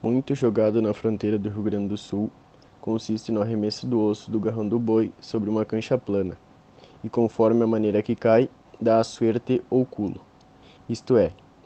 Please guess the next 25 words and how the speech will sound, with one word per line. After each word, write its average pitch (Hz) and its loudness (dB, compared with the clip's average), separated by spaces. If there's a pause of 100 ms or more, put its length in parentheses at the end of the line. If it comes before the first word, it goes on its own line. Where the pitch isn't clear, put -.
(140)
ganha 110 4
ou 113 -2
perde 107 2
a 101 -2
pessoa 101 -2
que - -6
o 101 2
atira. 104 -4 (1400)
Certo 107 4
dia, 113 2 (320)
dois 113 0
sujeitos 113 -2
chamados 101 0
Osório 101 0 (180)
e 107 -8
Chico - -6
Ruivo 104 0 (560)
estavam 113 4
jogando 120 2
o 127 4
osso, - -2 (720)
na 110 2
vendola 104 6
do 107 4
Arranhão. 107 0